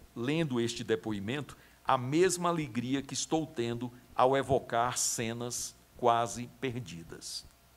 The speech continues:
Muita gente há de imaginar que ser filha de poeta deve ser um destino glorioso. Outros, que o fardo será pesado. Para mim,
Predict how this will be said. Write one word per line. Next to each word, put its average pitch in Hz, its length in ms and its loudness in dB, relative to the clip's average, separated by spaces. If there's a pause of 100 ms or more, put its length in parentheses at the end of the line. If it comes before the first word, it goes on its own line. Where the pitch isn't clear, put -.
(560)
Muita 202 360 4
gente - 420 -4 (260)
há 151 160 4
de 139 140 -4
imaginar 110 720 0 (280)
que 120 100 -10
ser 156 260 2
filha 151 340 -2
de 110 120 -4
poeta 113 580 -2 (260)
deve 139 300 0
ser 139 300 0
um 151 80 2
destino 139 480 -2
glorioso. 127 720 -2 (680)
Outros, 180 640 4 (220)
que 170 100 -6
o 165 60 -2
fardo 120 500 4
será 113 360 0
pesado. 92 580 -4 (520)
Para 214 180 6
mim, 139 280 -2